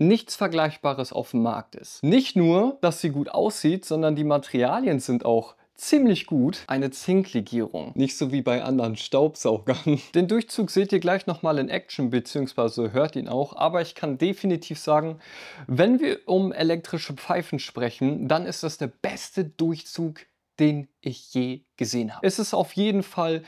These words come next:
im angenehmen Bereich. Je nachdem, was ihr in den Kopf gebaut habt,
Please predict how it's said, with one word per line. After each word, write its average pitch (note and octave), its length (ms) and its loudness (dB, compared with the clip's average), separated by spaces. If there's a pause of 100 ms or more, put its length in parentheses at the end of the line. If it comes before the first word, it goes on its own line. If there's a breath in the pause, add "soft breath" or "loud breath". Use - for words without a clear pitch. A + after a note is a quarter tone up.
(100)
im D3 160 -2
angenehmen A#2+ 500 0
Bereich. G#2+ 440 -8
Je B3 140 4
nachdem, G#3 420 2
was G#3 300 0
ihr G3+ 100 0
in F#3+ 100 2
den F3+ 140 0
Kopf - 320 -4
gebaut G3 580 2
habt, - 380 -6